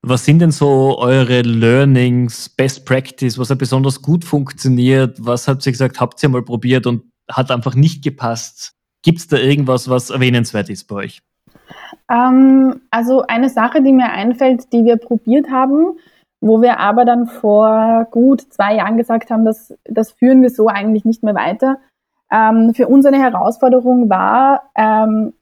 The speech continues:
Speaker 2: Manufakturen anzunehmen, die Kulinarik vertreiben. Also Produkte, die ein Ablaufdatum haben.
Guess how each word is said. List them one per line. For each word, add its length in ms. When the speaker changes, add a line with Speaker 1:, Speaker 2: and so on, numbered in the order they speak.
Speaker 2:
Manufakturen 1000
anzunehmen, 880
die 300
Kulinarik 560
vertreiben. 580
Also 240
Produkte, 540
die 120
ein 120
Ablaufdatum 720
haben. 380